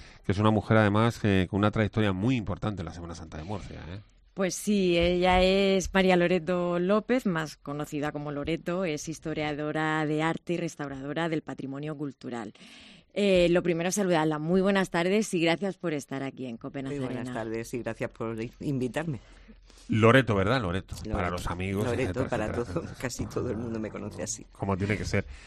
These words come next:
Speaker 1: Eh, lo que, primero que quería preguntar, eh, antes de entrar en, en materia, eh, ¿cómo está ahora mismo el estado de conservación en general por tu,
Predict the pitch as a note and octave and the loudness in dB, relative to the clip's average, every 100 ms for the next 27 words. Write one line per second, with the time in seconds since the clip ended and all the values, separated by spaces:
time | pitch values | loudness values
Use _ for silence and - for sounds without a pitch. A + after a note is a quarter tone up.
0 | - - - A#2 A#2+ A#2+ A#2 A#2 - A#2 | -18 -18 2 8 10 10 6 4 4 6
1 | C3 F3 F3 E3 E3 D3 B2+ A#2 C3 D3 | 6 6 6 6 6 6 4 6 6 6
2 | - A2 G#2+ G#2+ A2+ B2 A#2+ A#2 A#2 A2 | 4 2 4 4 2 2 2 4 4 2
3 | G2+ G2 G2 F#2 A2+ A2+ A#2 G#2+ G#2 F#2 | 0 -2 0 2 4 4 4 2 2 0
4 | F2+ F#2+ C3 C#3+ - C#3 B2+ A#2+ B2+ A#2 | -2 -2 2 4 4 4 4 2 0 0
5 | G#2+ G2 - - A#2 G#2 G2 G2 F#2+ G#2 | 0 0 0 2 4 4 -2 -2 -2 -4
6 | G2 - F#2 F#2 F#2+ - F#2 D#2+ - | -8 -8 -4 0 0 0 -4 -6 -16